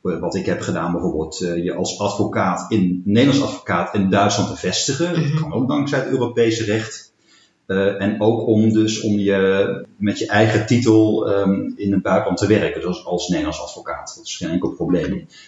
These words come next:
Speaker 1: worden wel wat a-, eh, aantal, eh, vereisten aangesteld, bijvoorbeeld dat je dan een Duitse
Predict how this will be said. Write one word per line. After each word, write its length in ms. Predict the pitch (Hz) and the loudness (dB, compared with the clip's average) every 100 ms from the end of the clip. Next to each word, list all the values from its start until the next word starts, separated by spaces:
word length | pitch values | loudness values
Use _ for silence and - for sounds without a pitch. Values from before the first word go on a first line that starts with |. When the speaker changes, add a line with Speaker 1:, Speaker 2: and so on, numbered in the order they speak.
| _ | _
Speaker 1:
worden 260 | 87 90 82 | 0 2 2
wel 100 | - | 0
wat 140 | - | -2
a-, 120 | 98 | -6
eh, 120 | - - - | -4 -6 -6
aantal, 560 | 110 95 104 87 92 | -4 2 4 4 4
eh, 120 | 85 | 2
vereisten 460 | 85 - 98 110 - | 0 -2 0 0 2
aangesteld, 560 | 110 110 - 113 107 110 | 2 2 0 2 2 2
bijvoorbeeld 300 | 101 87 87 | -2 -6 -8
dat 100 | - | -10
je 100 | 82 | -8
dan 120 | 82 | -6
een 120 | 78 | -6
Duitse 580 | 78 85 85 - 82 - | -4 -4 -2 -4 -4 -6